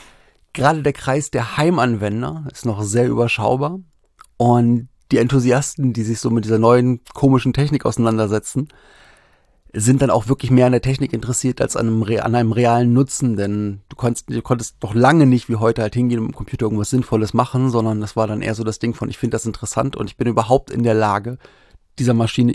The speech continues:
irgendetwas zu entlocken. Wir befinden uns in einer Zeit, in der die C P Us acht-Bit-C P Us waren.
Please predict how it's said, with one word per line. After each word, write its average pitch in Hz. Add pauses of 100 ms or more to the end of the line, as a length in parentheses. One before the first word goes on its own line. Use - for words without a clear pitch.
irgendetwas 117
zu -
entlocken. 95 (580)
Wir 123
befinden 151
uns 143
in 117
einer 117
Zeit, 147
in 123
der 107
die 101
C -
P 123
Us - (320)
acht-Bit-C -
P 147
Us 170
waren. 170